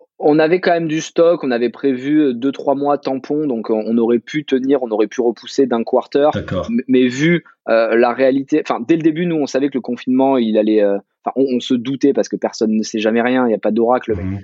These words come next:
Speaker 1: on se doutait que ça allait être plus compliqué que ce qu'on disait. Euh, et, et du coup, en fait, nous, on voit, on, on a beaucoup travaillé avec les hôpitaux. Dès le début, on a donné deux cent mille repas,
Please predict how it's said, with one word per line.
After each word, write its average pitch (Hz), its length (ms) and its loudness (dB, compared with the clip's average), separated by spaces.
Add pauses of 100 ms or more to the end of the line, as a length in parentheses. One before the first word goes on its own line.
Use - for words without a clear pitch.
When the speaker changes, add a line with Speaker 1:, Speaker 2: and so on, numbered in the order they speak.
(100)
Speaker 1:
on 117 100 -2
se 139 120 0
doutait 147 380 0
que 151 60 -12
ça 139 80 2
allait 120 120 2
être 113 100 -6
plus 131 100 -8
compliqué 123 460 -2
que 117 80 -4
ce 107 80 -8
qu'on 113 160 -8
disait. 127 400 2 (320)
Euh, 101 580 0 (120)
et, 120 260 2
et 120 40 0
du 117 140 -2
coup, 165 360 0
en 113 120 -4
fait, 139 200 -2
nous, 143 80 2
on 123 60 2
voit, 123 260 2
on, 113 200 -4
on 113 160 -6
a 113 60 4
beaucoup 135 220 -2
travaillé 139 220 0
avec 117 100 -4
les 117 160 0
hôpitaux. 117 400 0
Dès 120 100 2
le 123 80 2
début, 127 240 2
on 120 100 0
a 107 80 2
donné 113 400 0
deux 104 120 -6
cent 113 180 -8
mille 113 160 -4
repas, 131 480 2